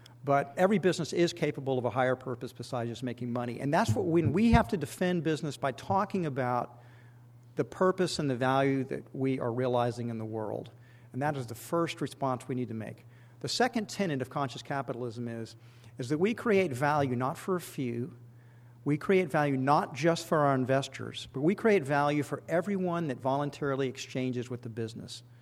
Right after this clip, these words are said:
So we're creating value for our customers, our employees, our suppliers, our communities, and our investors. The conscious business understands that the stakeholders of an enterprise are all interdependent on one another.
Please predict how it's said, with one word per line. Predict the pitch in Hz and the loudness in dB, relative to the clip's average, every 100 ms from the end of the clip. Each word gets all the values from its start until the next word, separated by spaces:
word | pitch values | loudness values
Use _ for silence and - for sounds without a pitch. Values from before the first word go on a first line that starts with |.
| - - | -20 -20
So | - 139 | -10 -2
we're | 135 | -2
creating | 139 160 151 139 | 2 4 4 2
value | 120 127 127 127 123 | 0 2 2 2 -2
for | - 135 123 | -4 -2 0
our | 113 113 | 0 -4
customers, | - 151 113 120 113 | -4 -6 -4 -8 -8
our | 120 | -6
employees, | 117 - 151 143 139 127 | -8 -4 0 0 0 -2
our | 110 | -6
suppliers, | - - 135 131 127 123 - - - - - - | -8 -2 0 2 0 -4 -10 -20 -20 -20 -18 -8
our | 120 | -8
communities, | - 135 135 135 135 123 | -4 -2 0 -2 -4 -8
and | 123 139 135 | -6 -6 -4
our | 123 | -4
investors. | 110 110 117 - - - - - - - - - - - - - - - - - - - | -4 -6 -8 -10 -12 -14 -16 -18 -20 -20 -20 -20 -20 -20 -20 -20 -20 -20 -20 -20 -20 -6
The | 156 | -2
conscious | - 220 254 247 220 | 6 6 6 2 0
business | 147 185 190 - 123 - - - - - | 4 4 4 2 -4 -4 -8 -12 -12 0
understands | 180 196 180 - 175 160 127 117 - | 2 4 2 0 -2 0 -2 -4 -6
that | 127 | -8
the | - | -8
stakeholders | - - - 180 180 120 113 110 117 - - - - | -12 -6 0 0 0 -8 -8 -12 -14 -16 -18 -14 -6
of | |
an | 127 | -4
enterprise | 139 143 123 127 120 117 | -2 -4 -2 -2 -2 -4
are | - | 0
all | 143 147 151 | 4 4 4
interdependent | 180 147 131 - 139 123 117 | -2 -2 -2 -4 -4 -4 -4
on | 113 | -4
one | 113 110 | -4 -4
another. | 110 104 101 | -4 -6 -8